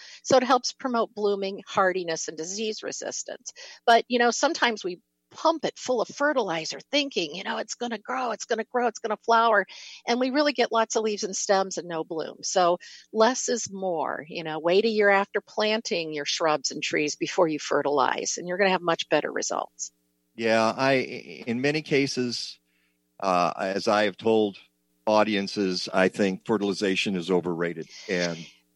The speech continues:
Speaker 2: especially if you have good soil, you have good biology in your soil, the plants can take care of themselves, especially tree shrubs
Speaker 1: Mm.
Speaker 2: and perennials.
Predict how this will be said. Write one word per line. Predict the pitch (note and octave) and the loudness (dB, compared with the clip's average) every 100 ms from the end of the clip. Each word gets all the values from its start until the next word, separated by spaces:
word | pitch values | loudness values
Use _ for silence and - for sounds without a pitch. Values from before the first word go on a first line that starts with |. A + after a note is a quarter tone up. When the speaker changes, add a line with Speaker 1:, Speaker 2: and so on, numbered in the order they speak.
| _ | _
Speaker 2:
especially | G#2 - - A2 - G#2 | -6 -4 0 0 0 -2
if | F#2 | -2
you | G#2+ | -2
have | F2+ G#2 F2+ F2 | 0 2 2 0
good | F2 G#2 | -4 -6
soil, | - A2 G2 F#2+ F#2+ | -4 0 2 2 2
you | F2 | 0
have | F2 | -2
good | F2 F#2+ | -4 -2
biology | F2 F#2 F#2 G2 F2+ F2+ F#2 | 0 0 2 0 -2 -2 -4
in | F2+ | -2
your | F2 | -4
soil, | - G#2 G2+ F#2+ - - _ | -2 2 4 4 0 -18 _
the | G#2+ | -6
plants | C#3 D3 - | 0 0 0
can | A#2 G#2+ | -10 -10
take | - B2 | -2 -2
care | - A#2+ | 2 2
of | G#2 | 2
themselves, | F#2 D3+ B2+ | 0 0 0
especially | A2+ - D3+ B2+ | 2 0 0 -2
tree | - E3 | 2 2
shrubs | - - A2+ - | 4 2 2 0
Speaker 1:
Mm. | |
Speaker 2:
and | G2+ - | -10 -6
perennials. | A2 G2 E2+ - - | -2 0 -2 -12 -20